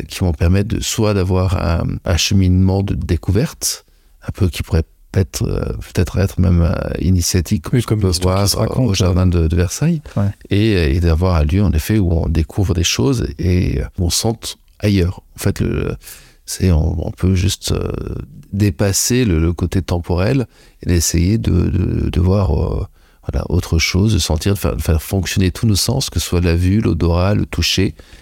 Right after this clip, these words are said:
Speaker 1: Et ça, on a, on a la chance dans le Perche d'avoir une palette extraordinaire parce qu'il gèle très peu, donc de, de pouvoir quand même utiliser beaucoup de, de belles plantes qui nous permettent de,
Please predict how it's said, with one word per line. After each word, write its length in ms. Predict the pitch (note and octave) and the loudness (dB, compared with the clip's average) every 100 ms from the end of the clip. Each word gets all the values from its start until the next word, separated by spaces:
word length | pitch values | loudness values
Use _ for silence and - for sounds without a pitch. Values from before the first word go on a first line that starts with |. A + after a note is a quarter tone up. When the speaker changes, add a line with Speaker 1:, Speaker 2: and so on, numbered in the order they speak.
| _ | _
Speaker 1:
Et 100 | - | -6
ça, 260 | E2+ - G#2+ | -4 0 0
on 140 | E2+ | 0
a, 480 | E2 - - - B1 | 0 -2 -2 -2 0
on 240 | B1+ D2+ E2 | 2 4 4
a 120 | F2+ | 4
la 200 | E2 - | 2 -2
chance 320 | - G2+ F#2+ | -2 -2 -2
dans 80 | - | -2
le 60 | D#2 | -4
Perche 420 | D#2 F#2+ G2+ - - - - | 0 0 -2 -6 -12 -20 -4
d'avoir 240 | F2+ D#2+ D#2+ | 0 2 4
une 140 | E2 | 2
palette 640 | - F#2+ F#2+ F2+ - - - - _ _ _ | 0 0 0 -2 -6 -8 -10 -20 _ _ _
extraordinaire 680 | E2 - F2+ F2 F2 B2 D2 | -4 0 0 4 4 2 0
parce 180 | C#2+ - | -2 -4
qu'il 400 | - - - G2 | -4 -2 0 0
gèle 220 | E2+ E2 | 0 0
très 200 | - F2 | -2 -4
peu, 220 | - D#3+ - - - - | 0 -2 -4 -20 -14 -2
donc 180 | D#2 D2+ | 0 2
de, 300 | D#2+ D2 C#2 | 0 2 0
de 80 | |
pouvoir 240 | E2+ E2 E2 | 0 0 0
quand 100 | F#2+ | 0
même 80 | F2 | 0
utiliser 460 | - A#2+ E2+ E2+ | 2 2 4 2
beaucoup 360 | D#2 F2+ - G#2 | 2 -2 0 0
de, 140 | F#2 | 0
de 140 | E2 D2+ | 0 0
belles 260 | E2+ F2+ | 2 0
plantes 460 | - G2+ B2+ - - | 0 -2 -2 -4 -10
qui 120 | - | -2
nous 80 | F2 | 0
permettent 440 | D#2 D#2+ E2 A2 G2+ | 2 2 4 2 0
de, 300 | F2+ D#2+ | 0 0